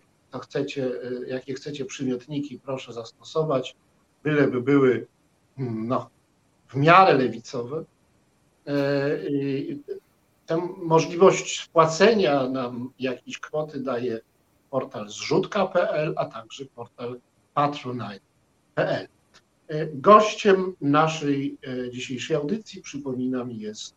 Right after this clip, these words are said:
e, muzykolog i muzyk, e, doktor i profesor, e, Agnieszka Budzińska-Bennett. E, chciałem w tej trzeciej części porozmawiać o społeczno-instytucjonalnym otoczeniu,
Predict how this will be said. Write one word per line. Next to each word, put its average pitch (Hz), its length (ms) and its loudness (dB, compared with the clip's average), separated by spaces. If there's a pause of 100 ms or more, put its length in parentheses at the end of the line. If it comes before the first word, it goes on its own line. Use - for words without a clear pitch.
e, 107 200 -16 (880)
muzykolog 123 1040 -4
i 117 80 -14
muzyk, 117 760 -6 (500)
e, 104 200 -14 (160)
doktor 104 600 -16 (760)
i 143 60 -16
profesor, 113 840 -8 (420)
e, 120 280 -8
Agnieszka 143 440 -2
Budzińska-Bennett. 123 1000 -2 (960)
E, 143 100 0 (680)
chciałem 220 320 2
w - 60 -10
tej 180 120 -4
trzeciej 170 380 -2
części 156 420 -2
porozmawiać 139 720 -2
o 127 200 -4 (100)
społeczno-instytucjonalnym 139 1400 -4
otoczeniu, 123 680 -6